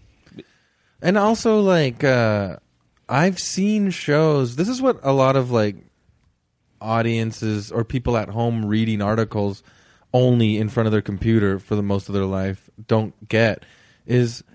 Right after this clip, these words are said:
we see a million comedy shows, and we see, uh, comedians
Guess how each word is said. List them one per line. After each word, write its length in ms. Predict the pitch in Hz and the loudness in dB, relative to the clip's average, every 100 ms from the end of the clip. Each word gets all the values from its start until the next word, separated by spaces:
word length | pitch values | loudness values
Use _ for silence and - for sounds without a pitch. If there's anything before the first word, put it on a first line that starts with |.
| _ _ _ _ - | _ _ _ _ -2
we 220 | 127 185 | 0 0
see 220 | - 202 | -2 0
a 60 | 170 | 2
million 400 | 123 120 135 117 | 4 2 2 0
comedy 340 | 117 127 131 | 0 2 2
shows, 400 | 113 110 101 104 - _ - | 0 -2 -2 -4 -10 _ -2
and 220 | 123 123 | 0 2
we 180 | 175 208 | 2 0
see, 500 | - 170 170 160 - - | -2 -2 -2 -4 -8 -2
uh, 480 | 117 117 113 113 - _ _ | 2 4 2 0 -2 _ _
comedians 640 | - 117 131 151 113 110 | -4 0 2 2 0 -2